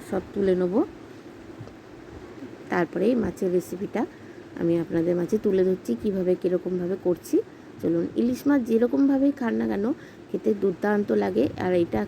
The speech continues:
খুব পুরনো রেসিপি, এক মা, দিদিমা, ঠাকুমার রেসিপিটা। আমার হঠাৎ মনে পড়লো, তাই আপনাদের মাঝে তুলে ধরলাম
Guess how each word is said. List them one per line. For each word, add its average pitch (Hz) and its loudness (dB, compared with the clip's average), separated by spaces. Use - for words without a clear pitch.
খুব 247 -4
পুরনো 202 2
রেসিপি, 196 0
এক - -2
মা, 202 4
দিদিমা, 196 0
ঠাকুমার 190 0
রেসিপিটা। 170 0
আমার 185 -2
হঠাৎ 190 0
মনে 196 0
পড়লো, 202 4
তাই 180 2
আপনাদের 175 0
মাঝে 180 0
তুলে 185 2
ধরলাম 185 2